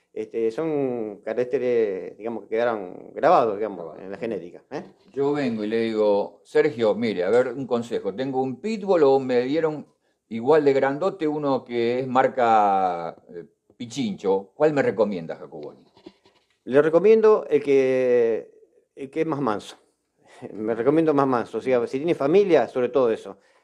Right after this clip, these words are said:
Speaker 1: Sabe pasar a veces que en los talleres, galpones, ponen perro agresivo para que, para que cuiden el
Speaker 2: Sí,
Speaker 1: lugar, ¿eh?
Speaker 2: claro.
Speaker 1: ¿Qué pasa? Eh,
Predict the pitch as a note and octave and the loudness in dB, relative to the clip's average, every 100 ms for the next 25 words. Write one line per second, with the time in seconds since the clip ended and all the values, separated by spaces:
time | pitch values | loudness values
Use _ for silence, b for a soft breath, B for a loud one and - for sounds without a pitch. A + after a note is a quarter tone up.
0 | b b - F3 G3 F#3+ D#3 F#3 E3 - | b b -2 4 4 4 0 2 2 0
1 | C#3 C3+ B2+ B2 C3 B2+ D#3+ E3 D3+ C3 | -2 -2 -4 -4 -4 0 4 6 6 4
2 | B2 C#3+ E3 D3+ D3 D3 C#3 D3+ C#3+ C3+ | 2 4 4 4 0 0 0 0 2 0
3 | C3 C3 E3 F3 D#3 B2+ A#2 A#2 A2+ G#2+ | 0 -4 -2 -2 0 -2 0 2 2 2
4 | F#2+ b b b b _ A2+ A#2+ A#2+ E3+ | -2 b b b b _ -8 -4 2 4
5 | C#3 A#2+ A2+ A#2 A2 F#2 A#2+ D#3+ G3+ b | 4 2 2 4 2 0 -2 -2 -2 b
6 | b - F3+ C#3+ B2 B2+ B2+ B2+ B2 B2 | b -6 2 2 2 0 2 2 4 4
7 | A#2 A#2 A2+ G#2+ | 2 0 -4 -6